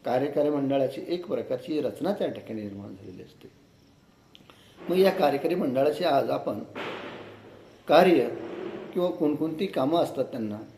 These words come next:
कोणकोणत्या जबाबदाऱ्या त्यांना पार पाडाव्या लागतात, या संपूर्ण जबाबदाऱ्यांचं या ठिकाणी चर्चा करणार आहोत. तर विद्यार्थी मित्र हो, कार्यकारी मंडळ हे आपण म्हटल्याप्रमाणे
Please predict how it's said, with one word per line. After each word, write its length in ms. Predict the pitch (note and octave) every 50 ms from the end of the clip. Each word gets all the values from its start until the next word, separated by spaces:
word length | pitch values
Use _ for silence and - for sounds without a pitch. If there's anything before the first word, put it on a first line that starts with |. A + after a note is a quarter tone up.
| - - _ -
कोणकोणत्या 520 | G#3 F3+ F#3+ F3 - F3 E3+ E3 F#3 F3+
जबाबदाऱ्या 560 | C3+ A2+ A#2 A2+ B2 C#3 C#3 C#3+ D#3+ F#3 A3+
त्यांना 240 | A3+ A#3 A3+ A3+ B3
पार 240 | A#3+ - A3 F3+ D#3
पाडाव्या 360 | D3 - C#3+ B2+ A#2+ A#2+ A#2
लागतात, 360 | A#2 A#2+ A#2 - - A#2+ A2 - - - - - - - - - - - - _ -
या 360 | A#2+ B2 B2+ B2 B2 A#2 A#2 - - - - - - -
संपूर्ण 420 | - C#3+ B2+ - D3+ E3 F#3+ A3 A3+
जबाबदाऱ्यांचं 640 | E3+ C3+ B2 B2 A#2 A#2 B2+ B2 C3+ D#3 F3+ - E3
या 140 | C3 B2 A#2
ठिकाणी 400 | G#2+ A2 A2+ C#3 C#3 C3 A2 G2 G2+ - - - - - - - - - _ -
चर्चा 280 | A#2+ G#2+ - - A2
करणार 360 | G2 - G#2+ G2 F#2 F#2 F#2+ F2+
आहोत. 220 | F#2 G#2 B2+ B2+ - - - - - - - - - - - - - - - - -
तर 120 | A2 A2 G#2+ G#2 G2+ G2+ - - B2
विद्यार्थी 440 | B2 A2+ G2+ C3 C3 C3 - D3+
मित्र 220 | C#3+ D3 D3 - D3+
हो, 200 | D3 E3+ F3 F3+ F#3+ - - - - - - - - - - - - - - - - - - - - - - - - - - - - - - - -
कार्यकारी 380 | C3 C3 C#3+ D3+ D3+ E3+ E3 F#3
मंडळ 300 | F3+ D#3+ D#3+ E3 F3 D#3
हे 80 | D#3+
आपण 200 | D3+ C#3+ D3 E3
म्हटल्याप्रमाणे 720 | D3+ C#3 B2 A2+ - C#3 C#3 C3+ C3 A#2 B2 C#3+ D#3 C#3